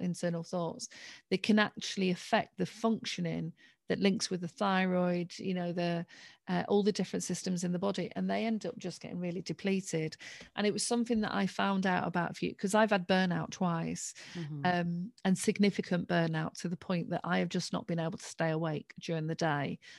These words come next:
Speaker 1: I have been so, felt exhausted, and they were after, um, two really, uh, what I felt were big bouts of stress. One was having a, a, a child that was,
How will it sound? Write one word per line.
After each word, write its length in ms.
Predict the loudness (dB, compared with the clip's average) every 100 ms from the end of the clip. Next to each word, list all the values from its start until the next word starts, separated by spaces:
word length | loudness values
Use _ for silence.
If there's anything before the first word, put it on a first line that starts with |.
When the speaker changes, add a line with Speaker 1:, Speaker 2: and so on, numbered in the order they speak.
| -10
Speaker 1:
I 140 | 0 0
have 160 | 2
been 240 | 0 0 0
so, 440 | 4 6 6 2 -4 -20 -20 -20 -6
felt 420 | 6 6 6 -2
exhausted, 920 | -4 -2 0 0 0 -4 -2 -2 -2 -10 -20 0
and 160 | 4 8
they 180 | 8 8
were 180 | 4 0
after, 800 | 0 -4 -8 -6 -2 -2 -4 -10 -10
um, 600 | -4 -2 0 0 -2 -4 _ -10
two 300 | 2 4 4
really, 440 | 4 4 4 2 -2 _ -6
uh, 480 | -4 -2 -4 -6 -8 -6
what 260 | -4 -2 0
I 120 | 0
felt 340 | 0 -2 0
were 100 | -2
big 260 | 0 -2 -2
bouts 360 | -6 -6 -8 -8
of 200 | -8 _ -20 -20 _
stress. 520 | -14 0 2 2 -2 2
One 200 | 4 4
was 140 | 2
having 220 | 0 2 0
a, 80 | -2 -4
a, 140 | -4 -4
a 80 | -4
child 360 | 0 0 0
that 100 | -4
was, 260 | -6 -8